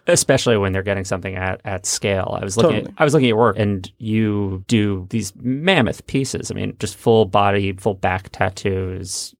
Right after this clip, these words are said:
Speaker 1: birds all across someone's spine. I mean, do you ever find yourself talking someone out of getting that kind of work done? Do you ever find yourself wondering if someone's ready for it? Or
Speaker 2: Yeah, d-, definitely. That's,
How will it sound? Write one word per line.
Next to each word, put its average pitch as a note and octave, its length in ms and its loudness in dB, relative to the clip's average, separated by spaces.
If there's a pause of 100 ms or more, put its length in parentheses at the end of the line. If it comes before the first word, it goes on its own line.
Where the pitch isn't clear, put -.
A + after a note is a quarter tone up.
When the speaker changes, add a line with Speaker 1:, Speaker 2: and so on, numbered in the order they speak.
(100)
Speaker 1:
birds G#2 360 4
all G2+ 140 4
across G2 340 0
someone's G2+ 480 -4
spine. G2+ 380 -4
I G2+ 60 -6
mean, G2+ 200 -8 (140)
do C3+ 100 -4
you D3+ 220 6
ever D3+ 220 2
find A#2+ 260 2
yourself A2+ 640 2 (580)
talking A#2 320 0
someone G2 340 -4
out F#2+ 260 -4
of D3 540 0
getting B2 680 0
that A#2+ 200 2
kind A#2+ 180 0
of G#2+ 80 -4
work A#2 180 0
done? B2 300 2
Do G#2 80 -4
you G2+ 80 -2
ever G2+ 160 -6
find G#2+ 240 -2
yourself G#2+ 260 -2
wondering G2+ 240 -4
if - 60 -12
someone's G2+ 280 -4
ready A#2+ 220 -2
for C#3 320 -2
it? D3 160 -4
Or - 180 -2
Speaker 2:
Yeah, A2 300 4
d-, - 200 -2
definitely. D3 440 2
That's, A#2+ 260 2